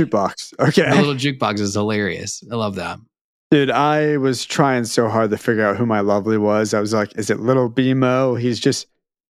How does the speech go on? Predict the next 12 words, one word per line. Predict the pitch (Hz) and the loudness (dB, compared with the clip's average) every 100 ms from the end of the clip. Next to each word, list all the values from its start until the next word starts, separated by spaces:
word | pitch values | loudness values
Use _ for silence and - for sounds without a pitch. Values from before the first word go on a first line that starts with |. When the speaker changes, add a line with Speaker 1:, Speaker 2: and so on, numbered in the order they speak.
| _ _ _ | _ _ _
Speaker 1:
he's | - 180 | 2 2
barely | 156 180 165 139 | 2 2 4 2
in | 127 | 2
this | 120 113 | 0 0
episode. | 123 127 - 127 | -2 -2 0 2
Is | 123 | 2
it | 113 | -2
Magic | - 117 123 120 | 0 0 0 0
Man? | 131 120 117 | 0 0 0
Is | 107 | 0
it | 101 | -2
Finn? | - 123 117 117 113 107 | 0 0 2 0 -2 -4